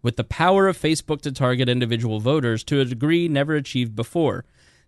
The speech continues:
Digital analysts predict this will be the first election cycle in which Facebook could become a dominant political force. The social media giant has grown exponentially since the last presidential election,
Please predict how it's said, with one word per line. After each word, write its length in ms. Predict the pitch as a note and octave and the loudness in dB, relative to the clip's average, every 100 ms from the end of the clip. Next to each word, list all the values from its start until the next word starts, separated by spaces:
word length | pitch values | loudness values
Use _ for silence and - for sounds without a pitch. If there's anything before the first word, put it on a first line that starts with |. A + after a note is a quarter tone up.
| _ | _
Digital 380 | F3+ G3 F3+ D#3 | -2 0 0 0
analysts 440 | B2+ G3 C3 G2+ | 0 0 0 -2
predict 280 | - B2+ C3 | -4 -4 -2
this 180 | C#3+ C#3 | -4 -4
will 100 | C3+ | -2
be 120 | C#3 | 0
the 80 | C3+ | 0
first 300 | - D#3+ - | -2 -2 -2
election 400 | A2+ F3 - B2 | -4 -4 -4 -2
cycle 260 | A#2+ A2 | -2 -2
in 80 | A#2+ | -2
which 180 | A2 - | -4 -4
Facebook 500 | - G#3+ - B2+ B2 | -4 -4 -2 -4 -6
could 180 | - C3+ | -2 -2
become 300 | A#2+ - D3 | -2 -2 0
a 60 | C#3 | 0
dominant 500 | C3+ C3+ C#3 D#3 - | 2 0 0 -2 -4
political 400 | E3 D#3 C#3+ E3+ | -2 0 0 -4
force. 560 | - B3+ D3+ - - - _ _ _ | -2 0 0 -4 -12 -16 _ _ _
The 80 | - | -6
social 320 | - E3 - | 0 0 2
media 260 | C#3 A3 E3+ | 0 2 0
giant 300 | A#2 A2 C3 | 0 -2 -2
has 160 | C3 A#2+ | -4 -2
grown 260 | C3+ E3 | 0 0
exponentially 760 | C#3+ C#3+ - A#2+ F#3+ - B2+ A2+ | -2 -4 -2 -2 -2 -2 0 0
since 180 | C3+ A2 | -2 -6
the 80 | A2 | -4
last 280 | A2 F#3 | -2 -4
presidential 520 | - B2 A2 G#2 - G#2+ | -2 -4 -2 -6 -6 -6
election, 440 | F#2+ G2 A#2 C3 | -6 -6 -6 -6